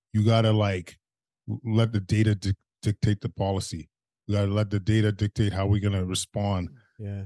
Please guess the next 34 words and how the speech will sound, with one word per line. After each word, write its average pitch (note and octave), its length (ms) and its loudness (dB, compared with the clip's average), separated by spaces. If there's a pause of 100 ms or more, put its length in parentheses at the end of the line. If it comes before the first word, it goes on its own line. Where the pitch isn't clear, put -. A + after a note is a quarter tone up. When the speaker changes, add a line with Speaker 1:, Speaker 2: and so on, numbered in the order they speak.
Speaker 1:
Gotta G2+ 180 -2 (160)
depoliticize G#2 840 0
this F#2 100 -2
shit G2+ 260 0 (360)
and G2 220 -2
focus A2 400 0
on G2 200 -2
who C#3 500 4
is B2 220 4
of G#2+ 180 -2
greatest A#2 460 4
need A2 360 2 (560)
and G#2 160 -2
hit, C#3 300 2 (220)
hit C#3+ 260 0
them C#3 220 4
up B2+ 200 0
with A2 200 -2
the A2+ 80 2
resources. G2 720 -2 (500)
You A2 60 2
know A2+ 60 6
what A2 60 6
I A2 40 6
Speaker 2:
Mm-hmm. G#2+ 80 4
Speaker 1:
mean? B2 220 6 (440)
Like, G#2 120 -2 (120)
Jesus, C3+ 500 -2
like, G#2 200 0
we, A#2+ 360 2
like, B2+ 260 4
if B2 140 -4
people, D#3+ 440 2 (720)
if C3 120 4